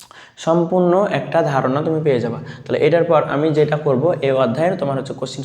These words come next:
সলভ করাই দিব, বিশেষ করে এমসিকিউ, এসকিউ and হচ্ছে সিকিউ, ঠিক আছে? তো সে পর্যন্ত সবাই ভালো থাকো, সুস্থ থাকো। আমাদের ডিভাইসের চার্জ already শেষের পথে, এই কারণে আমরা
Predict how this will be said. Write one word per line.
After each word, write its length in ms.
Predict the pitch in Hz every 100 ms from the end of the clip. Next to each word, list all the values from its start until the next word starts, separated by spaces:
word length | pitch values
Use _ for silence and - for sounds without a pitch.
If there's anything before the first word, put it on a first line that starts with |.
| -
সলভ 160 | 120 120
করাই 160 | 123 117
দিব, 100 | 117 117
বিশেষ 180 | 139 143
করে 100 | 160 156 139
এমসিকিউ, 340 | 135 151 147 131
এসকিউ 220 | 127 - 160 127
and 100 | 123
হচ্ছে 220 | 120 190 226 - - - -
সিকিউ, 280 | - 196 123 - - -
ঠিক 100 | 151
আছে? 100 | 185 143 - - -
তো 80 | 139 156 - - -
সে 100 | 127
পর্যন্ত 300 | 127 117 143 147 - -
সবাই 220 | 131 147 170 - - 131
ভালো 140 | 123 127
থাকো, 140 | 139 156
সুস্থ 160 | 143 139 139
থাকো। 140 | 135 175
আমাদের 180 | 135 127 120
ডিভাইসের 380 | 127 127 135 131
চার্জ 200 | 123 120 117 -
already 300 | 117 117 135 131 - -
শেষের 240 | 131 135 135
পথে, 160 | 131 165
এই 40 | 139
কারণে 220 | 127 123 127
আমরা 140 | 120